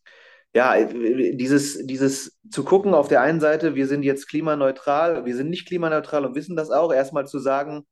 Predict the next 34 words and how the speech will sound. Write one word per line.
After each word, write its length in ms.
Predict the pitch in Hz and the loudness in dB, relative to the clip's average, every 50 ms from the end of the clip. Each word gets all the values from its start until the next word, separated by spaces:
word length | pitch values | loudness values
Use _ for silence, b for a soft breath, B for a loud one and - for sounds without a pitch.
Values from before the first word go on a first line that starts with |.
| _ _ _ _ _ | _ _ _ _ _
oder 180 | - 131 131 127 | -4 -4 -4 -2
so 120 | 123 135 | -2 -2
ehrlich 320 | 123 139 151 156 147 147 | 0 0 0 -2 -4 -8
zu 120 | - - 139 | -10 -10 -6
sein 240 | 123 139 139 135 135 | -4 -2 -2 -2 -4
und 60 | 135 | -6
zu 140 | - - 127 | -10 -8 -4
sagen, 260 | 131 135 131 127 127 | -2 -2 -2 0 0
ja, 80 | 127 | -2
das, 240 | 127 123 - - - _ | -2 -4 -6 -12 -20 _
das 140 | 127 120 | -14 -10
ist 160 | 139 170 - 170 | -8 -8 -6 -6
nun 100 | 143 120 | -4 -4
mal 140 | 104 101 | -4 -4
so, 340 | 95 104 107 127 160 165 _ _ | -4 -4 -4 -4 -4 -6 _ _
also, 480 | - 113 110 113 117 113 113 113 110 104 | -2 -2 0 0 -2 -4 -4 -4 -4 -4
äh, 140 | 110 110 | -6 -4
da, 200 | 107 113 113 113 | -2 -2 -2 -2
da 420 | 110 110 110 110 110 110 110 107 - - - - - _ _ _ _ _ _ _ | 0 0 0 0 0 0 -2 -2 -4 -8 -14 -18 -20 _ _ _ _ _ _ _
tun 220 | - - 156 160 | -14 -10 -8 -4
wir 120 | 147 147 139 | -4 -2 0
der 200 | 131 131 131 135 | 2 2 2 0
Umwelt 260 | 151 156 151 147 143 | 0 0 -2 -2 -2
nicht 160 | 147 143 147 | -2 -6 -8
nur 140 | 156 143 - | -8 -8 -8
Gutes. 480 | 135 147 170 - 196 202 202 - - B B B B B B B B B B _ | -8 -10 -8 -8 -8 -8 -8 -10 -16 B B B B B B B B B B _
Ähm, 420 | - 139 135 135 135 135 143 147 143 | 2 4 6 6 6 4 2 0 0
und 140 | 143 147 156 | 2 2 2
auf 100 | 147 147 | 2 2
der 140 | 151 127 | 2 0
anderen 240 | 123 151 170 160 143 | 2 2 0 0 0
Seite 200 | 139 143 151 147 | 2 0 0 -2
zu 160 | 143 - 147 | -4 -6 -8
gucken, 460 | 139 - 165 165 175 165 156 156 156 | -4 -4 -4 -4 -4 -6 -6 -8 -8